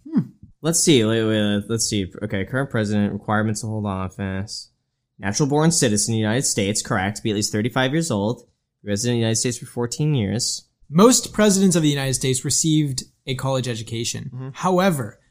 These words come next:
Speaker 1: the U S Constitution does not set forth any education requirements for presidents.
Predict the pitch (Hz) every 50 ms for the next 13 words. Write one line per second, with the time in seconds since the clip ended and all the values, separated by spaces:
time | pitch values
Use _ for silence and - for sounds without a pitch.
0 | _ _ - 160 151 147 165 196 220 214 208 202 - - - 190 185 175 - -
1 | 170 131 175 180 165 - - 123 117 110 - _ - 147 123 123 147 156 165 175
2 | 175 175 170 - - 143 143 - - - 127 117 113 120 - _ _ _ _ _
3 | - 180 185 190 196 196 196 202 196 - 170 165 147 160 151 - - 139 131 127
4 | - - 127 123 123 123 - 127 139 131 127 - - 135 131 131 127 120 113 110
5 | 110 - - - _ - 131 123 123 - - 143 135 123 113 110 110 95 - -
6 | - - - -